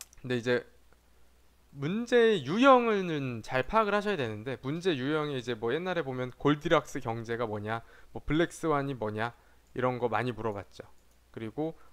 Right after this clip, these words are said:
뭐 좀비 기업이 뭐냐, 그 이자 보상 배율의 개념이 뭐냐 이런 거 많이 물어봤다는 거죠. 그렇게 경제 용어들을, 경제 어떤 현황을 나타내는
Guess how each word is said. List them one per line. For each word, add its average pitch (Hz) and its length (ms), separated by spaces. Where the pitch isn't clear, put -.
뭐 113 100
좀비 165 400
기업이 131 320
뭐냐, 131 300
그 117 220
이자 131 260
보상 139 340
배율의 120 540
개념이 120 360
뭐냐 104 200
이런 135 180
거 123 80
많이 107 220
물어봤다는 104 440
거죠. 95 180
그렇게 185 880
경제 185 420
용어들을, 160 1400
경제 175 420
어떤 170 240
현황을 285 340
나타내는 135 640